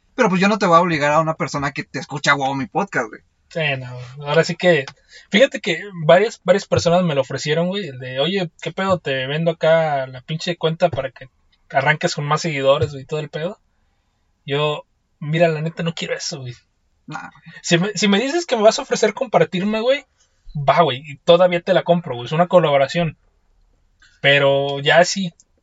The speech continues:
Speaker 2: comprar seguidores, la neta, no, no está
Speaker 1: No.
Speaker 2: chido, güey.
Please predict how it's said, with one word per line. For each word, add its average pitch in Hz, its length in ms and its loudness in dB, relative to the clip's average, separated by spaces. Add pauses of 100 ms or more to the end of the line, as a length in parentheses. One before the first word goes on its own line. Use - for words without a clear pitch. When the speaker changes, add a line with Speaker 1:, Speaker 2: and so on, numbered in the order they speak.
(120)
Speaker 2:
comprar 143 480 0
seguidores, 185 880 -4 (100)
la 135 160 -8
neta, 139 380 -6
no, 127 120 -16 (200)
no 139 80 -16
está - 180 -12
Speaker 1:
No. 143 60 -16
Speaker 2:
chido, 139 260 -16
güey. 143 120 -20